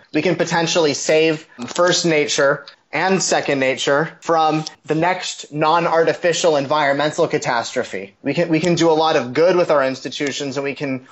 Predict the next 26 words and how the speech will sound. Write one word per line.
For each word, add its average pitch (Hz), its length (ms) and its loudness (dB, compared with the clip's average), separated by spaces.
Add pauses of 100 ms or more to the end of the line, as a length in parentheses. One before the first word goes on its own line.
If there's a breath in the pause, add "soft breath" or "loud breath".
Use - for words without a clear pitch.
(140 loud breath)
also 165 300 0
do 147 180 2
a - 20 6
lot 135 220 2
of 123 260 0 (120)
horrible 147 480 2
things. 139 340 0
It 135 80 2
allows, 143 320 2
and 156 240 -2
with, 156 220 -2
with 156 220 0 (200)
greater 175 320 2
technology 147 800 0
plus 160 340 0
hierarchical 135 640 2
institutions, 117 880 -2 (220 loud breath)
we 147 140 0
have 143 240 2
a 135 80 2
greater 151 540 4
capacity 147 720 -2
to 135 440 -4 (120 loud breath)
use 139 340 0
mass 143 400 -2
destruction, 135 720 -4